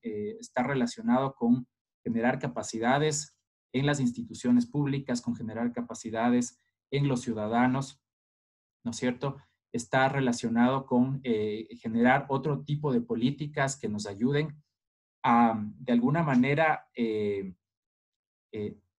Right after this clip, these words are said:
trasladar el, el espíritu que tiene el proceso de gobierno abierto, pero también el, el espíritu que tiene el acuerdo de Escazú en términos de, eh, este cambio de lógica en la gestión,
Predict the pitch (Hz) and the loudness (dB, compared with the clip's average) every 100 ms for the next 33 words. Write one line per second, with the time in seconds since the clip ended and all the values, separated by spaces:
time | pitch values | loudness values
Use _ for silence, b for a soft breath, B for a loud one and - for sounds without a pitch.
0 | _ _ _ - 135 127 135 131 147 175 | _ _ _ 0 2 2 2 4 6 4
1 | 175 - _ 135 123 123 117 117 - 143 | 2 -8 _ 2 4 4 2 0 -2 2
2 | 175 190 139 123 120 123 127 123 117 110 | 2 2 -4 -4 -2 0 2 4 2 0
3 | - 120 113 110 117 165 170 170 113 110 | -14 -12 -8 -6 -2 0 0 0 0 2
4 | 120 120 190 - 113 113 120 131 143 120 | 2 4 2 0 -4 -2 0 2 4 2
5 | 107 110 - 127 139 151 120 - 120 127 | 0 -6 -4 -4 -4 -4 -6 0 2 2
6 | 110 110 123 131 113 - - - 120 160 | 0 0 0 0 -2 -4 -14 -12 -8 -4
7 | 170 - _ _ _ 117 113 147 147 143 | -4 -6 _ _ _ -4 -2 0 2 2
8 | 139 120 131 151 - - _ - 113 - | 0 0 0 0 -4 -18 _ -4 -4 -2
9 | 120 135 120 135 139 131 117 117 151 - | -4 -4 -2 0 2 2 4 4 4 0
10 | 170 175 175 - _ _ _ _ 127 131 | -4 -2 -4 -6 _ _ _ _ -2 0
11 | 131 135 - - 147 156 160 | -2 -4 -6 0 0 0 -2